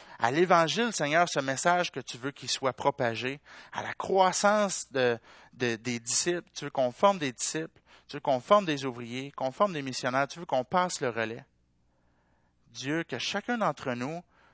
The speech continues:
tu nous donnes de trouver notre place, de pouvoir s'engager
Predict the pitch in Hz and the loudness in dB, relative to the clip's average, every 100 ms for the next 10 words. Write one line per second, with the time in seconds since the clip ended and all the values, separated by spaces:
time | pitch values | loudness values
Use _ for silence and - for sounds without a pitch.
0 | _ - 127 123 147 139 117 - 113 113 | _ -12 -6 0 0 0 -6 -8 -8 -8
1 | 110 - 110 104 - - _ _ _ _ | -8 -10 -8 -8 -10 -18 _ _ _ _
2 | _ _ _ _ _ _ 131 139 - 147 | _ _ _ _ _ _ -10 -8 -2 -2
3 | 147 139 127 123 120 139 160 | 0 -2 0 0 0 -4 -6